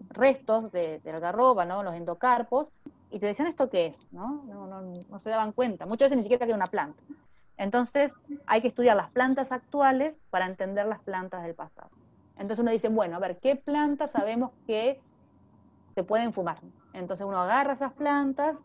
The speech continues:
toma las partes que se fuman, que pueden ser, eh, por ejemplo, acá tenemos, lo que reconocimos fueron, eh, restos,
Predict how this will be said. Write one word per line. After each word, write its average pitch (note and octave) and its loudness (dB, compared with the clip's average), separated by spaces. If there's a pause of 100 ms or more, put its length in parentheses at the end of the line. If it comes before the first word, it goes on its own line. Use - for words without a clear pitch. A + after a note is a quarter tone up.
(640)
toma A#3 4
las F#3 0
partes C#4 0
que G#3 -12
se F#3+ -8
fuman, B3 0
que F#3 -2
pueden F3+ -2
ser, G3 -2 (300)
eh, F3 2
por F3+ 2
ejemplo, F3 -2
acá F3+ -4
tenemos, G#3 -2 (460)
lo F3 -2
que F3 -2
reconocimos G3 2
fueron, A#3 0 (140)
eh, F#3 0
restos, F3+ -4